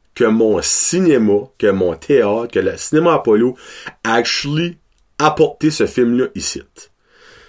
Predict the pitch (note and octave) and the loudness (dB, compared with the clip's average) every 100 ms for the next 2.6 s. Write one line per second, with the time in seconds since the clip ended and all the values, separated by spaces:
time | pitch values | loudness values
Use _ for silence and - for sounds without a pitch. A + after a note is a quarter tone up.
0 | _ - - - C#3 D#3 A#2 B2 A#2 G2 | _ -10 -4 -2 0 0 0 0 2 2
1 | E2+ D2 _ _ _ - _ _ - B2 | -2 -8 _ _ _ -20 _ _ -4 -2
2 | B2+ C3 D#3+ G3+ C#3+ G2+ | 0 2 4 6 4 0